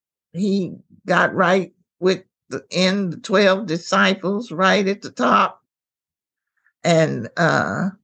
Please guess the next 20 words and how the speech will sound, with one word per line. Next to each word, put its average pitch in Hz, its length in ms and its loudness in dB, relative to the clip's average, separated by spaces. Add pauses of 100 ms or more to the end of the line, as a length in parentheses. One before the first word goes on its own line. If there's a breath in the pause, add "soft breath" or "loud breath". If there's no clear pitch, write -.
(340)
he 190 120 0
betrayed 190 640 0
Jesus 185 920 -4 (920)
and 175 160 2
then 214 180 0
walked 185 360 0
up - 220 0
to 214 120 0
him 220 300 0
and 160 160 -4
kissed - 500 -2
him. - 240 -14 (1800)
Diabolical. 170 1300 -2
<laughs> - 40 -20 (1300 loud breath)
But, 175 500 2
uh, 170 340 -2 (640)
here 226 340 2
he 226 380 0
is 202 300 -2
again 196 680 0